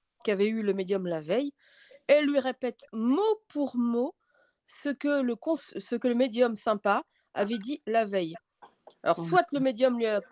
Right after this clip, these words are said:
Speaker 1: euh, transmis des infos, chose que je ne pense pas, ou soit, euh, une personne que je crois dans ce cabinet qui est corrompue a dû lui transmettre des petits trucs.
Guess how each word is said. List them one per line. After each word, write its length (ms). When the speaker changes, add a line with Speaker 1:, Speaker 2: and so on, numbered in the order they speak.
Speaker 1:
euh, 100
transmis 340
des 120
infos, 300
chose 240
que 120
je 100
ne 140
pense 340
pas, 240
ou 140
soit, 360
euh, 360
une 180
personne 480
que 180
je 120
crois 320
dans 80
ce 100
cabinet 400
qui 140
est 20
corrompue 640
a 120
dû 100
lui 80
transmettre 420
des 120
petits 180
trucs. 260